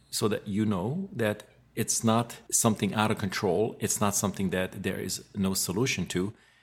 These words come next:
It is a very predictable and a very precise outcome of, as I mentioned, the unresolved unconscious stuff. Now, most often, these panic attacks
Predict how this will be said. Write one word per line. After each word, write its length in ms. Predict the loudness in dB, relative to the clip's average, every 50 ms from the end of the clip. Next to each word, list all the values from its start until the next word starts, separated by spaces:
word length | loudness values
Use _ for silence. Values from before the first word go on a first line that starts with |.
| _ _ _ _ _ 0
It 120 | 2 2
is 200 | 4 2 2 2
a 100 | 0 0
very 200 | 2 2 0 0
predictable 920 | -2 -4 -6 -4 -4 -6 -4 -4 -4 -2 0 0 0 -2 -2 -6 -8 -4 0
and 120 | 2 2
a 40 | 2
very 180 | 2 2 0 0
precise 480 | -2 -6 -6 -4 -4 -4 -4 -4 -4 -4
outcome 560 | -2 -2 -2 -2 -4 -6 -6 -4 -2 -4 -4 -2
of, 380 | -2 -4 -4 -4 -6 -14 -18 -16 -10 -8
as 160 | -4 -2 -2
I 80 | 0
mentioned, 380 | 0 0 0 0 -2 -2 -4 -4
the 120 | -4 -4 -2 0
unresolved 800 | 2 2 2 2 0 -2 -2 -2 -2 -2 -4 -4 -6 -10 -16 -20 -20 -20 -12 -4 2
unconscious 760 | 2 2 2 2 -4 -8 -10 -10 -10 -10 -6 -4 -4 -4 -4 -8 -14 _ -4
stuff. 460 | -4 -2 -2 -2 -6 -8 -12 -20 -20 _ _ _ _ _ _ _ _ _ _ _ _ _ _ _ _ _ _ _ _ _ _ 0 4
Now, 240 | 6 6 6 4 -2 -8 -2
most 480 | 4 6 8 8 8 8 8 6 6 6
often, 360 | 6 6 4 0 -6 -6 -8 -14 -18 -20 -20 _ _ -20 -20 -20 _ _ -8
these 360 | -2 0 2 2 4 2 0
panic 400 | 4 6 6 8 8 6 2 0
attacks 640 | -2 0 0 -2 0 0 -2 -2 -2 -2 -4 -8